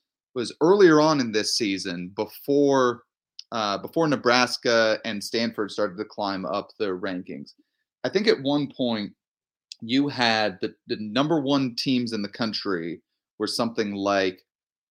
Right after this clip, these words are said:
Wisconsin, Florida,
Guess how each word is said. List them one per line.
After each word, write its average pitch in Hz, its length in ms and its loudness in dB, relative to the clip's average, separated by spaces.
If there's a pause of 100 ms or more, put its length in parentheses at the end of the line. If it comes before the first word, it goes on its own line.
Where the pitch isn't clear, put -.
Wisconsin, 180 920 -2 (760)
Florida, 135 720 6